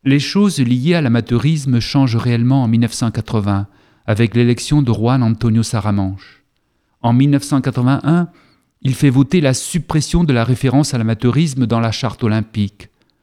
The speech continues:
Les Jeux sont ouverts aux professionnels. Dès dix-neuf cent quatre-vingt-quatre, à Los Angeles,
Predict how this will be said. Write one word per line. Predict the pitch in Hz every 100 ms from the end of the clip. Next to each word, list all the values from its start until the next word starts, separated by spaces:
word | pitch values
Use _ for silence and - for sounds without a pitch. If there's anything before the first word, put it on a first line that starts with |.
| _ _ _ _ _ _
Les | 123 127
Jeux | 113 143
sont | 135 123
ouverts | 120 123 127
aux | 113
professionnels. | 123 113 110 117 104 101 101 _ _ _ _ _ _ _ _ _ -
Dès | 117 117 214
dix-neuf | 165 139 143
cent | 156
quatre-vingt-quatre, | 131 131 127 127 151 190 - -
à | 113
Los | 120 135 143
Angeles, | 131 135 143 180 -